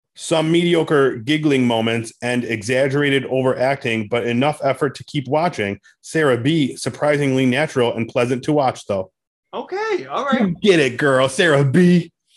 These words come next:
Speaker 2: Yes, there you go. The one shining light. I also thought that Busy Phillips was fun, too.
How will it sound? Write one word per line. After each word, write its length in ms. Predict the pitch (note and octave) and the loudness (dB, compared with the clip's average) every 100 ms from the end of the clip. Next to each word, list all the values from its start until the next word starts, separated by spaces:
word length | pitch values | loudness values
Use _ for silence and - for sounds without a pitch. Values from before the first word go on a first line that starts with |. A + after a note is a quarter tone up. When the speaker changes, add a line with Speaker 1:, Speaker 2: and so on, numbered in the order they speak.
| - | -10
Speaker 2:
Yes, 800 | D3 F3+ G3 G3 F3+ D#3+ D3 C#3+ | -6 -4 0 0 0 -2 -6 -8
there 100 | F3 | -8
you 160 | E3 C3 | -6 -8
go. 520 | C3+ C3 B2+ C3 C3+ _ _ | -6 -4 -4 -6 -10 _ _
The 80 | C#3 | -8
one 180 | E3 F#3 | -6 -6
shining 300 | - F3+ D#3+ | -8 -10 -8
light. 140 | D#3 C3+ | -10 -6
I 220 | G3+ C#4 | -4 -2
also 180 | C#4+ C#4 | -4 -6
thought 180 | C4 A3 | -8 -6
that 120 | F#3+ | -6
Busy 200 | F#3 F#3 | -6 -8
Phillips 280 | F#3 G#3 F3 | -8 -8 -8
was 120 | C3 | -14
fun, 240 | - A#2+ G#2+ | -10 -10 -8
too. 220 | C3 A2+ | -10 -10